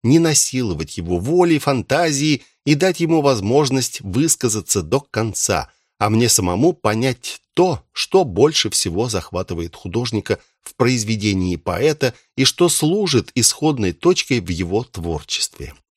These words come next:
Вот в чем заключался мой прием. Добужинский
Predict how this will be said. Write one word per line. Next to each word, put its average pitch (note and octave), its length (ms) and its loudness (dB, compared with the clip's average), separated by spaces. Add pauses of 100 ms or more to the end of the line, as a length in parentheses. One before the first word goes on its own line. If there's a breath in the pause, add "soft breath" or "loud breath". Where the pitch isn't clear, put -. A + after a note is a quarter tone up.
(300)
Вот C3 340 2
в - 40 -14
чем F3+ 260 0
заключался A#2+ 720 -2
мой F#2 280 -4
прием. C#2+ 540 -10 (720)
Добужинский F#3 920 2